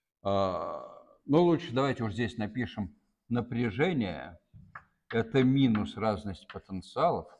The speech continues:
и это напряжение называется напряжение запирания.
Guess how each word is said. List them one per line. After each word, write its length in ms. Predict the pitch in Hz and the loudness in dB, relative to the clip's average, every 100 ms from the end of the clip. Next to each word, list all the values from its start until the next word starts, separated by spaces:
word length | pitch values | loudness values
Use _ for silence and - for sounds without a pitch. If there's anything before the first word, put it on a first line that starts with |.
| _ _ | _ _
и 60 | - | -2
это 200 | 110 117 | -2 0
напряжение 640 | 113 - 104 104 143 151 | -2 -2 -6 -2 -2 0
называется 600 | 107 101 101 104 120 120 110 | -2 -2 -2 -2 -2 -4 -6
напряжение 640 | 98 101 95 110 110 107 | -6 -8 -6 -2 0 0
запирания. 880 | 92 104 - 107 82 82 76 53 | -4 -10 -4 -4 -4 -8 -18 -20